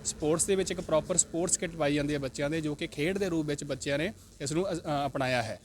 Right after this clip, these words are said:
ਹੁਣ ਜਦੋਂ ਆਪਾਂ ਸਕੂਲ ਲੈਵਲ ਦੀ ਗੱਲ ਕਰਦੇ ਹਾਂ, ਉੱਥੇ ਇੱਕ ਬਕਾਇਦਾ ਰੂਲ ਬੁੱਕ ਬਣੀ ਹੈ। ਰੂਲ ਬੁੱਕ ਬਣਾਉਣ ਵਾਲੀ ਸੰਸਥਾ ਹੈ ਗੱਤਕਾ federation of ਇੰਡੀਆ, ਜੋ ਕਿ ਭਾਰਤ ਲੈਵਲ 'ਤੇ ਕੰਮ ਕਰ ਰਹੀ ਹੈ ਤੇ ਉਸ ਦੇ ਅੰਤਰਗਤ ਹੀ ਕੰਮ ਕਰ ਰਹੀ ਹੈ ਪੰਜਾਬ ਗੱਤਕਾ ਐਸੋਸੀਏਸ਼ਨ।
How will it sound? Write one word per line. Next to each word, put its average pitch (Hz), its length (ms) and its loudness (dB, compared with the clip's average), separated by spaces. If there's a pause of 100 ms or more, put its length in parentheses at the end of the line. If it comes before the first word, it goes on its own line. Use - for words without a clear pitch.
(400)
ਹੁਣ 185 300 4 (720)
ਜਦੋਂ 156 280 4
ਆਪਾਂ 180 340 2
ਸਕੂਲ 175 320 2
ਲੈਵਲ 185 240 6
ਦੀ 175 120 2
ਗੱਲ 156 140 4
ਕਰਦੇ 147 280 -2
ਹਾਂ, 160 60 0
ਉੱਥੇ 160 160 -2
ਇੱਕ 170 100 -2
ਬਕਾਇਦਾ 156 400 0
ਰੂਲ 151 280 2
ਬੁੱਕ 170 220 -2
ਬਣੀ 147 300 2
ਹੈ। 156 160 0
ਰੂਲ 151 200 0
ਬੁੱਕ 160 200 -2
ਬਣਾਉਣ 151 220 0
ਵਾਲੀ 147 180 0
ਸੰਸਥਾ 139 340 -2
ਹੈ 151 100 -2
ਗੱਤਕਾ 135 300 -4
federation 135 500 -2
of 127 60 -8
ਇੰਡੀਆ, 127 320 -2 (380)
ਜੋ 156 120 0
ਕਿ 170 120 -4
ਭਾਰਤ 156 340 2
ਲੈਵਲ 147 220 4
'ਤੇ 147 120 -2
ਕੰਮ 131 220 -2
ਕਰ 127 160 -4
ਰਹੀ 135 180 0
ਹੈ 165 40 2
ਤੇ 160 120 -4
ਉਸ 147 140 -2
ਦੇ 156 120 -2
ਅੰਤਰਗਤ 151 400 -4
ਹੀ 170 60 -2
ਕੰਮ 147 220 -2
ਕਰ 139 140 0
ਰਹੀ 143 120 -2
ਹੈ 165 40 -2
ਪੰਜਾਬ 147 500 2
ਗੱਤਕਾ 131 240 0
ਐਸੋਸੀਏਸ਼ਨ। 120 600 0